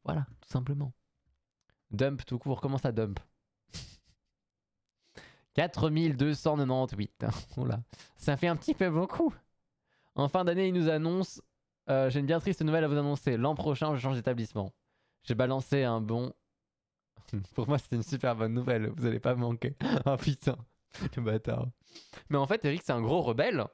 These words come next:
On s'en rend pas compte. Quel rebelle, celui-là ? <laughs> N'importe quoi. Est-ce que vous êtes prêts ? Attention pour le prochain article.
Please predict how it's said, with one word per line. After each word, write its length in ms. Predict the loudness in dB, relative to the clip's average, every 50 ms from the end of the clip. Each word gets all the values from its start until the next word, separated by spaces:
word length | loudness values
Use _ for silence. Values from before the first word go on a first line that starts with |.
| _ _ -8
On 60 | -6
s'en 180 | -2 0 0 2
rend 100 | 0 0
pas 160 | 0 -2 -2
compte. 240 | 0 -2 -2 -2 0
Quel 160 | 0 2 2
rebelle, 360 | 2 0 2 2 0 0 -2
celui-là ? 360 | -2 0 0 2 2 0 -2 -6 -14 _ _ _ _ _ _ _ _ _ _ _ _ _ -10
<laughs> 1900 | -10 -10 -10 -14 -16 -14 -12 -10 -10 -10 -12 -14 -20 _ _ _ _ _ -20 -20 _ _ _ _ _ -20 _ _ _ _ _ _ -20 -20 -20 -10 -4
N'importe 540 | -2 0 0 0 -2 -4 -6 -4 -4 -4 -4
quoi. 200 | -2 -4 -6 -6 -8 -14 -20 -20 -20 -10 -4 0
Est-ce 240 | 0 0 0 2
que 60 | 0 0
vous 180 | 2 2 0
êtes 160 | 0 0 0
prêts ? 420 | 0 0 2 2 0 0 -2 -4 -6 -10 -20 -14 _ -2
Attention 760 | 0 2 2 2 2 0 0 0 0 2 2 2 0 -2 -4 -8 -10 -4
pour 460 | -2 0 2 2 2 2 0 0 0
le 140 | 0 0 0
prochain 480 | 0 0 2 2 2 2 0 2 2
article. 680 | 2 0 0 0 0 0 0 2 2 2 2 2 0